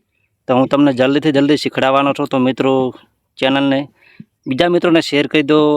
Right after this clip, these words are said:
ઘણા મિત્રો Facebook-ની અંદર કામ કરી, કરી રહ્યા છે, નથી કરી રહ્યા એવું નથી. ત્યારે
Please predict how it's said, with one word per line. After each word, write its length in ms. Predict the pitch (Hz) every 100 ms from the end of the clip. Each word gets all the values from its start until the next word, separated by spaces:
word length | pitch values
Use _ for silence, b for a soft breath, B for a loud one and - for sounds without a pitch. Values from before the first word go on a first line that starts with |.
| 143
ઘણા 240 | 117 131
મિત્રો 260 | 143 143 143
Facebook-ની 480 | - 139 143 135 143
અંદર 120 | 131
કામ 180 | 131 127
કરી, 220 | 120 127
કરી 260 | 113 131 131
રહ્યા 200 | 131 120
છે, 100 | 123
નથી 240 | 120 123
કરી 220 | 139 139 135
રહ્યા 140 | 139
એવું 140 | 139
નથી. 300 | 143 147 123 113 b b b
ત્યારે 240 | _ 135